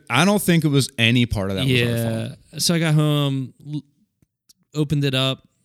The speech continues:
Speaker 2: took a bite. Was not impossible. It was impossibly not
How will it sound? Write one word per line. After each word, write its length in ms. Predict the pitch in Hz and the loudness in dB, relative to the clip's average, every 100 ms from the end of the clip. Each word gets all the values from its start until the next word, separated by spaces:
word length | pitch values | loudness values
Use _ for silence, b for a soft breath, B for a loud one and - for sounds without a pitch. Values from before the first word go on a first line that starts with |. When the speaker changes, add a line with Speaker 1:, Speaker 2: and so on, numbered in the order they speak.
| _ _ _ - - _ | _ _ _ -18 -18 _
Speaker 2:
took 160 | - 131 | -10 -6
a 40 | |
bite. 420 | 135 127 123 120 - _ _ _ - 127 | -4 -2 -2 -2 -8 _ _ _ -14 -4
Was 240 | 131 123 | -2 0
not 360 | 131 127 123 123 | -2 -2 -4 -8
impossible. 580 | 120 117 110 - 71 - _ _ | -12 -12 -12 -14 -18 -20 _ _
It 240 | _ - | _ -8
was 80 | 135 | -6
impossibly 480 | 131 135 131 127 120 | -2 -4 -4 -6 -6
not 360 | 117 113 123 | -6 -10 -14